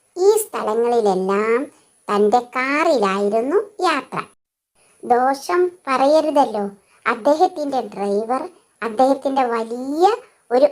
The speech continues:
ആരാധകനായിരുന്നു. വേഷത്തിലും ഭാവത്തിലും രൂപത്തിലും എല്ലാം ഐൻസ്റ്റീനെ അനുകരിച്ചു. ഒരിക്കൽ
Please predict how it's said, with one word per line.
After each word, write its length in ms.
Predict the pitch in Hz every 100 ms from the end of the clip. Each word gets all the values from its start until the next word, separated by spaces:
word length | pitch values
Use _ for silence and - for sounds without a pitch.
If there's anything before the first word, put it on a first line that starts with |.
| -
ആരാധകനായിരുന്നു. 1300 | 226 226 247 254 254 247 240 202 180 170 160 175 - _ _ _ _ -
വേഷത്തിലും 800 | 226 214 214 220 214 214 226 220 208 _ _
ഭാവത്തിലും 840 | 208 208 208 226 240 - 226 240 226 214 _ _
രൂപത്തിലും 760 | 226 214 226 240 240 226 208 233 220 _ _ 196
എല്ലാം 580 | 202 208 220 233 262 349 359 _ 175
ഐൻസ്റ്റീനെ 680 | 233 233 - - 226 220 254 427 - _ -
അനുകരിച്ചു. 640 | 294 294 233 196 196 - - _ _ _ _ _ _ _ _ _ _ _ _ _ _ _ _ _ _ _
ഒരിക്കൽ 500 | 294 320 349 349 240